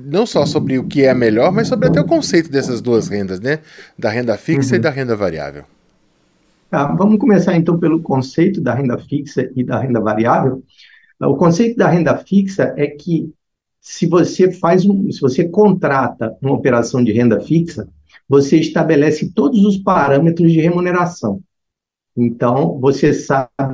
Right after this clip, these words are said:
Speaker 2: exatamente qual é o parâmetro de remuneração daquele contrato que você fez. Então, você vai fazer uma aplicação financeira,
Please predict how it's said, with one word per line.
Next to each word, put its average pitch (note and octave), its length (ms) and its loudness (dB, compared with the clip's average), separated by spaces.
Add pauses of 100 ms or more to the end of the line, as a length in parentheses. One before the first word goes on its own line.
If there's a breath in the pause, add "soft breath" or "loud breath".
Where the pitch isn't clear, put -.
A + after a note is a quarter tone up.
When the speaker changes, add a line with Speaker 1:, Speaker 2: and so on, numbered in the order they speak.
(160)
Speaker 2:
exatamente C#3+ 920 0
qual D3+ 200 4
é D#3 60 0
o E3 120 2
parâmetro D#3+ 680 0 (240)
de C3 80 -4
remuneração D3+ 960 0
daquele E3 520 0
contrato D#3+ 480 -4
que D3 60 -6
você E3 300 0
fez. G#2 200 0
Então, G#2+ 120 -10
você G2+ 120 -10
vai A#2 120 -2
fazer B2 240 -2
uma B2+ 100 -4
aplicação C3 500 -4
financeira, F#3+ 680 0